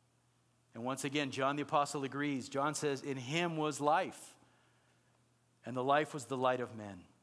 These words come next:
The light shines in the darkness, and the darkness has not overcome it." The true light, which gives light to every man, was coming into the world, and to all who received him, to all believed in his name,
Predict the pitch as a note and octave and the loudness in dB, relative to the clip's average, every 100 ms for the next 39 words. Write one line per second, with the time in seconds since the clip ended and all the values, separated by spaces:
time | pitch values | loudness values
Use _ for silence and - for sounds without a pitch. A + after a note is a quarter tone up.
0 | _ _ _ _ _ _ _ - B2 D#3 | _ _ _ _ _ _ _ -4 4 6
1 | E3 - F3 F#3 F3 F3+ D#3 D#3 D#3+ D#3+ | 6 4 4 4 2 2 2 6 6 4
2 | F3 - C3+ C3 C#3 C#3+ D3+ C#3+ C#3 C3+ | -4 -4 -4 0 2 2 0 -6 -4 -4
3 | C#3 C#3+ D3 D3 C#3 C3+ C3 C#3 - - | 2 2 2 0 -4 -4 -4 -8 -16 -20
4 | _ _ _ _ _ _ _ _ _ _ | _ _ _ _ _ _ _ _ _ _
5 | _ - - - G3 F#3 F3+ F#3 D#3+ - | _ -8 -4 0 4 8 8 6 -2 -2
6 | D#3 D#3+ D#3+ E3+ C#3+ E3 G#3 F3+ D3+ D3 | 0 4 4 4 4 4 4 2 2 2
7 | C3+ B2+ D#3 C#3 C#3 F3 F3+ G3+ D#3+ C3+ | 0 -4 -2 0 0 0 2 0 4 4
8 | B2+ B2+ - - - C3 D#3 C3+ C#3+ E3 | 4 2 -6 -18 -10 -6 -4 2 6 6
9 | F3+ G#3 G#3 - D#3 C#3 C#3 C3 D3+ C#3+ | 4 0 0 0 0 0 -2 -4 -4 2
10 | D3+ D3 C#3+ B2+ F3 F3+ F#3 E3+ F3 C#3+ | 2 2 -2 -2 -2 -2 -4 -4 -6 -4
11 | B2 A#2 A2+ | -4 -4 -6